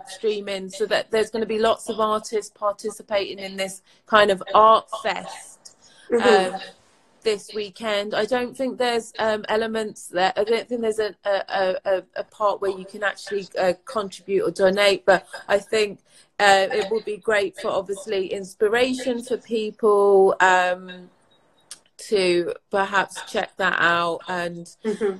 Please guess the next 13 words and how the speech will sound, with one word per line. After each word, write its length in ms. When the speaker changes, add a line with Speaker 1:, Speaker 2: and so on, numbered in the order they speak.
Speaker 1:
um, 640
and 180
then 160
also, 680
so 220
that's, 720
yeah, 160
so 120
that's 240
happening 440
this 200
weekend 440
on, 200